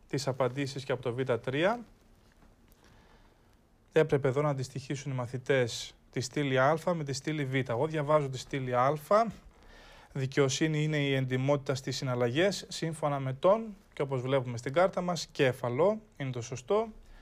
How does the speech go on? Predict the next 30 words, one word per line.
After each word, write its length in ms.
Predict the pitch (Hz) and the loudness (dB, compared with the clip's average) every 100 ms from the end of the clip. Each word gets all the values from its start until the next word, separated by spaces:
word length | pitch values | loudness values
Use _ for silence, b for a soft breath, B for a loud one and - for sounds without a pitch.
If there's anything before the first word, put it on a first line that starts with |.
| b b | b b
Το 160 | - 135 | -2 -2
δύο, 460 | 120 170 214 226 240 | 0 2 2 2 0
ο 100 | 143 | 0
δεύτερος 440 | 147 156 151 135 | 2 2 0 -2
κύκλος 440 | - 156 151 135 143 | -2 -4 -2 -2 -2
εκπαίδευσης 600 | 131 - 151 139 139 131 | -2 4 4 4 -2 -4
των 180 | 139 120 | -4 -6
φυλάκων 640 | 123 127 160 156 190 196 B B B B | -2 2 2 2 0 0 B B B B
δεν 400 | 135 123 190 190 | -6 0 0 2
περιλαμβάνει, 1000 | 165 147 135 131 127 143 175 202 208 214 208 _ _ _ _ _ _ _ | 0 2 0 -2 0 2 2 2 -4 -6 -10 _ _ _ _ _ _ _
όπως 220 | 135 135 | -6 -6
βλέπουμε 320 | 127 139 131 | -2 -2 -2
και 100 | 139 | -6
στην 220 | 147 160 156 | -4 -4 2
κάρτα 340 | 170 170 170 | 4 4 0
μας, 180 | 175 156 | -4 -4
το 120 | 143 | -6
δύο, 340 | 135 170 185 - | -2 0 0 -2
χορό. 540 | - 156 156 160 113 - _ _ - b b b b b b - | -2 2 6 6 4 -4 _ _ -20 b b b b b b -6
Τρία, 500 | 139 165 214 233 247 _ - | 0 4 4 2 -4 _ -8
το 120 | 135 | -8
πρώτο 380 | - 147 160 151 | 0 2 2 2
ταξίδι 520 | 131 - - 147 131 | 0 0 -2 -2 -2
του 140 | 123 | -6
Πλάτωνα 480 | 123 143 147 143 127 | 0 2 2 0 -4
στις 220 | 117 - | -4 -8
Σιρακούσες 760 | 127 127 117 - 165 160 170 - | -4 -2 -2 -2 -6 -2 -2 -4
είχε 300 | - 131 156 | -10 -4 -2
δραματικές 920 | 131 131 127 123 120 123 - 240 127 - | 0 0 -2 -4 -6 -4 2 2 0 -6
εξελίξεις, 920 | 143 135 - 120 139 170 - 208 190 | -8 -6 -6 -4 -4 -6 -6 -6 -6